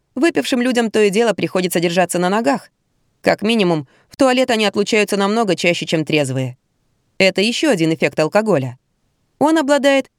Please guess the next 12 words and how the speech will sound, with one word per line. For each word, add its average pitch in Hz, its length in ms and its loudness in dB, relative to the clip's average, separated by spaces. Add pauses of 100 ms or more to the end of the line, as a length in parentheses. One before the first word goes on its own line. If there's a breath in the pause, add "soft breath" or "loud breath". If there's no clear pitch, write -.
(140)
мочегонными 233 640 0
свойствами. 135 680 -4 (880)
На 208 180 2
почки, 220 320 -4
которые 170 320 0
производят 170 420 0
мочу, 180 420 -2 (280)
алкоголь 254 420 0
может 262 240 0
действовать 233 400 -2
и - 20 -2
напрямую, 233 560 0